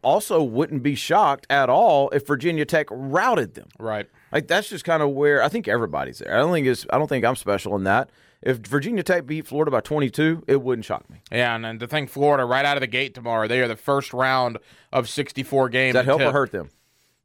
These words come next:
Speaker 2: Um,
Speaker 1: Or does it matter?
Speaker 2: I don't know if it matters. It, it's good for us on X L Primetime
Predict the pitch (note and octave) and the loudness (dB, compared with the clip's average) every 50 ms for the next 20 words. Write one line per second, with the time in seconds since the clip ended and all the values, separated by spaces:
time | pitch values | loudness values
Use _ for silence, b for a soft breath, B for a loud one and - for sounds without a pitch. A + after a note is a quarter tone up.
0 | _ - _ - E3+ F#3 G3+ G#3 A3 A3+ A3+ A#3 A#3 A#3 A#3+ A#3 A#3 A#3 A#3 A#3 | _ -18 _ 0 0 2 4 4 4 4 4 4 6 6 4 4 4 4 4 4
1 | A3+ A3 G#3+ G3+ F3+ D#3 B2+ B B B B B B B B B B B B B | 2 0 -2 -4 -4 -6 -8 B B B B B B B B B B B B B
2 | B B _ _ _ _ _ _ _ _ _ _ _ _ _ _ - A2+ B2 B2+ | B B _ _ _ _ _ _ _ _ _ _ _ _ _ _ -2 0 2 2
3 | A#2+ A#2 A#2+ G#2+ - - F#2+ F2+ D#2+ C#2+ D3 D#3+ F3+ G3 G3+ F#3 F3 E3+ D#3+ D#3+ | 0 0 -4 -6 -6 -6 -4 -2 0 2 2 2 2 2 2 2 2 2 2 2
4 | D3+ C#3 - C#3+ A#2+ A#2+ A#2+ A#2+ A#2+ A#2+ B2+ C3+ D3 D3+ D#3 D3+ C3 C3+ C3+ B2 | 2 0 -2 -6 -8 -6 -4 -4 -2 -2 0 0 0 0 0 0 0 -2 -2 -2
5 | A#2+ A#2 b b b b b b b b - C3 C3 - - F#3 F#3+ D#3+ - - | -4 -8 b b b b b b b b -6 -6 -6 0 0 0 0 0 0 0
6 | D3+ F3 G3+ G3+ - F3 D#3+ D#3 D#3+ - - F3 D#3 C#3+ C3+ D3 D#3+ F#3 A3 G#3+ | 2 2 2 0 0 -2 -2 -2 -2 -2 -2 -2 -2 0 0 0 2 2 2 0
7 | D#3+ D3+ C3 A#2+ A#2+ C3 C#3 C#3 | 0 0 0 0 0 -2 -4 -8